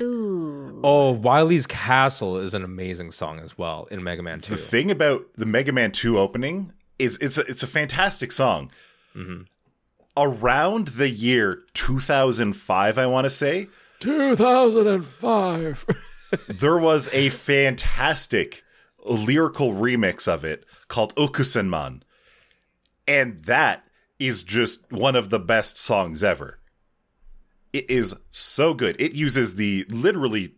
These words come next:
Speaker 3: the Mega Man two music as it is, adding an entirely new song on top of it, 'cause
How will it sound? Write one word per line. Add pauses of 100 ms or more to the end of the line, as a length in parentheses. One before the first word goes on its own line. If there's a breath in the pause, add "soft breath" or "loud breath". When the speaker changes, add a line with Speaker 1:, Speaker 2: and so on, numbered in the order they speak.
(120)
Speaker 3:
the
Mega
Man
two
music
as
it
is, (500 soft breath)
adding
an
entirely
new
song
on
top
of
it,
'cause